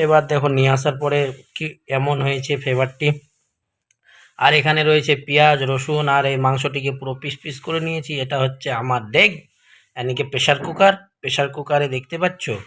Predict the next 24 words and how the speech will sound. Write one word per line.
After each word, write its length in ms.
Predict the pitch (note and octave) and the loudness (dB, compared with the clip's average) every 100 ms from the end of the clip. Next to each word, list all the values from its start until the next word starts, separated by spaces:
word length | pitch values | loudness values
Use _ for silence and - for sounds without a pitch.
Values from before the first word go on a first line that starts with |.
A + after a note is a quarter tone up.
| - | -16
প্রেশার 300 | - A#2 C#3 | -12 -4 -4
কুকারে 320 | C#3 D3 D3 C#3+ | -4 -2 2 0
এখন 240 | C#3 D3 C#3 | -2 -6 -8
এই 160 | C#3 D3+ | -4 -2
মাংসটা 520 | C#3+ C3+ C3+ D3 C#3+ B2+ | -2 -6 -4 -6 -4 -6
দিয়ে 280 | A#2 D#3 D#3 D#3 - _ _ _ _ | -4 -2 0 0 -2 _ _ _ _
পুরো 180 | E3 E3+ D#3+ | -2 2 4
একদম 380 | D3+ C#3+ D#3 D3 C3 | 2 0 0 0 2
ভালো 260 | C3 C#3+ C#3+ | 2 2 0
করে 180 | C#3+ C3 | -4 -4
ধুয়ে, 320 | B2 E3 D#3 | 0 4 4
মাংসটা 460 | C#3+ D3 D3+ C#3 C3 B2+ | 2 -2 -2 -4 -6 -4
তেজপাতা 540 | D#3+ C#3+ - C#3 C3+ B2 B2 | -4 -4 -2 -2 -2 -6 -2
দিয়ে, 280 | F3+ E3 D#3+ D3+ - - _ | 0 2 2 0 -20 -20 _
দেখতে 380 | B2+ D#3 D3+ D3 C3 | -6 -4 -4 -12 0
পাচ্ছ 220 | F3 F3+ - C3+ | 2 2 0 0
বন্ধুরা, 360 | D#3 E3+ D#3 C#3 - | 0 2 2 0 -4
কি 140 | G#3 F#3+ | -6 -4
মজাদার 480 | D3 C#3+ E3 E3 D3+ | 2 4 6 6 6
একটি 220 | D3 D#3 | 4 -4
রেসিপি 460 | C3+ C#3 - D3+ D#3+ D3+ - | -2 -2 -4 -8 -8 -8 -6
তৈরি 240 | C3+ D3+ | -4 2
হবে। 180 | D3+ D3 C3+ | 2 4 0
এটা 180 | C3 | 2